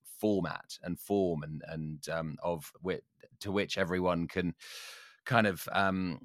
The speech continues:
fall into line, essentially, you know, and, and, and just we all agree that we're gonna be doing D V Ds now, you know, it, it, it's, it's, um, well, actually, Betamax versus V H S was the example, wasn't it? When, uh, when we needed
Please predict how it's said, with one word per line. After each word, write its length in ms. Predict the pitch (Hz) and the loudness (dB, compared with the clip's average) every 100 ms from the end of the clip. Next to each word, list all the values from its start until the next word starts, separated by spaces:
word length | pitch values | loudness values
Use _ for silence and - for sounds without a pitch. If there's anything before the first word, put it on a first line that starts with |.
| - | -14
fall 240 | - 120 113 | -2 4 6
into 180 | 98 95 | 6 8
line, 360 | 101 107 85 | 10 10 8
essentially, 540 | 73 92 76 - 65 69 | 4 0 0 -2 -4 -4
you 160 | 78 | 0
know, 200 | 80 76 67 | 0 0 -2
and, 240 | 78 78 76 | -2 -2 -2
and, 360 | 85 82 76 - | -2 -2 -2 -4
and 340 | 87 85 80 - - 71 | -2 -2 -2 -6 -12 -10
just 220 | 87 92 | -4 0
we 80 | 101 | 4
all 140 | 101 95 | 4 4
agree 340 | 101 113 98 | 6 8 8
that 140 | 78 | 4
we're 100 | 87 | 0
gonna 160 | 87 92 | 2 2
be 160 | 80 85 | 2 0
doing 260 | 95 92 | 2 2
D 140 | 87 95 | 4 2
V 120 | 92 | 4
Ds 340 | 107 95 80 | 4 4 0
now, 240 | 82 - 90 | -4 -4 -6
you 140 | 82 | -2
know, 220 | 82 78 85 | -2 -2 -2
it, 120 | 80 | -4
it, 160 | 87 82 | -4 -4
it's, 300 | 85 80 - - | -4 -4 -6 -6
it's, 300 | 82 - - | -8 -6 -2
um, 320 | 85 80 78 - - - _ - - - | -2 -2 -6 -8 -10 -10 _ -20 -10 2
well, 140 | 98 | 4
actually, 300 | 101 - 82 - - | 4 0 -6 -2 2
Betamax 400 | 113 92 90 76 | 4 4 2 4
versus 440 | 92 85 82 78 - | 2 2 -2 -4 -2
V 120 | 92 | 0
H 220 | 87 69 | 0 0
S 240 | 90 73 - | -2 -2 -6
was 120 | - | -10
the 60 | 69 | -10
example, 380 | 69 67 - | -10 -12 -12
wasn't 240 | 64 67 69 | -14 -10 -10
it? 100 | 58 | -12
When, 320 | - 71 73 76 | -10 -10 -8 -8
uh, 220 | 76 71 - | -8 -8 -8
when 220 | 78 78 | -8 -4
we 100 | 85 | 2
needed 400 | 104 95 90 | 4 4 0